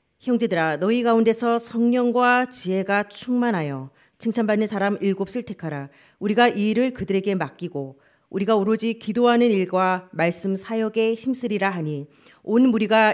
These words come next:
이 말을 기뻐하여 믿음과 성령이 충만한 사람 스테반과 또 빌립과 브로고로와 니가노르와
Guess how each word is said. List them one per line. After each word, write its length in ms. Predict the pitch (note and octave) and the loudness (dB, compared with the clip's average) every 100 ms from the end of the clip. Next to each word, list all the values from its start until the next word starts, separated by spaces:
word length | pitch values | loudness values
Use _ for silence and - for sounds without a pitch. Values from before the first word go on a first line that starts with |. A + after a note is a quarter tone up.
| G#3 | 2
이 100 | G#3 | 0
말을 360 | F3 F3+ G3 | 0 0 -4
기뻐하여 680 | G3 - F3 E3+ D#3+ E3+ E3 - _ | -8 -12 -6 -2 -2 -2 -6 -10 _
믿음과 540 | - F3+ F#3+ F3+ F3+ F3 | -12 -2 0 2 2 0
성령이 640 | F3+ A#3+ B3 B3+ B3 C4 | -2 -2 2 2 0 -2
충만한 420 | - C4 B3 A3+ | -6 -4 -2 -2
사람 340 | A3 D#3+ C#3+ C#3 - _ _ | -4 -6 -8 -10 -16 _ _
스테반과 720 | - B3+ A#3 A#3 A3+ A3+ A3 | -4 -2 2 2 2 2 0
또 220 | A3+ A3+ A3+ | 0 -4 -2
빌립과 680 | G3 G3 F#3+ _ G3 A3 | -6 -6 -8 _ -2 -2
브로고로와 880 | A3 F#3 F3+ F3 E3+ E3+ F#3 F#3+ - | -4 -6 -6 -4 -4 -4 -4 -4 -6
니가노르와 680 | F3+ F3+ G#3 F#3+ - C#3 C#3 | -8 -4 -4 -4 -6 -10 -10